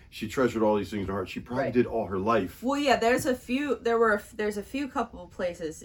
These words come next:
Speaker 2: in scripture, like, throughout Jesus's life that we get a picture of Mary
Speaker 1: Yeah.
Speaker 2: contemplating
Speaker 1: That's what I mean.
Speaker 2: what is going on. Like,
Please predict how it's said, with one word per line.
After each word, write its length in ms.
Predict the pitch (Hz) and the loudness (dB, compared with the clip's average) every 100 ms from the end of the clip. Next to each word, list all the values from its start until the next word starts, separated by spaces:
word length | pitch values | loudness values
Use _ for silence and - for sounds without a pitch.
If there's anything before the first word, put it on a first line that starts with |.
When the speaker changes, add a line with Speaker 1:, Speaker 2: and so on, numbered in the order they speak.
| - | -10
Speaker 2:
in 340 | 170 160 160 - | -8 -8 -10 -12
scripture, 480 | - 185 160 165 | -8 -6 -4 -4
like, 220 | 156 151 - | -4 -6 -10
throughout 480 | 175 170 160 156 | -4 0 2 0
Jesus's 580 | - 165 156 156 160 147 | -6 -12 -12 -12 -12 -10
life 320 | 156 135 123 - | -8 -8 -10 -10
that 260 | 156 - - - - - - _ _ - 165 | -10 -10 -16 -20 -20 -20 -20 _ _ -20 -10
we 120 | 190 | -8
get 220 | 170 208 180 | 0 2 2
a 60 | |
picture 400 | 170 196 160 160 | 0 -4 -4 -4
of 160 | 160 160 | -4 -6
Mary 460 | 165 151 147 135 - | -8 -8 -6 -8 -2
Speaker 1:
Yeah. 300 | 104 120 98 | 4 6 6
Speaker 2:
contemplating 800 | 214 190 202 175 180 165 160 156 | 4 2 0 -6 0 0 0 4
Speaker 1:
That's 240 | 120 - | 4 4
what 140 | 104 98 | 2 0
I 60 | |
mean. 260 | 92 87 73 196 | 0 -2 -4 -4
Speaker 2:
what 440 | 202 226 196 - - | 4 6 6 2 -4
is 200 | 185 170 | -8 -8
going 420 | 170 175 165 156 | -2 0 0 -2
on. 240 | 156 151 156 | -6 -6 -4
Like, 280 | 160 160 | -4 -4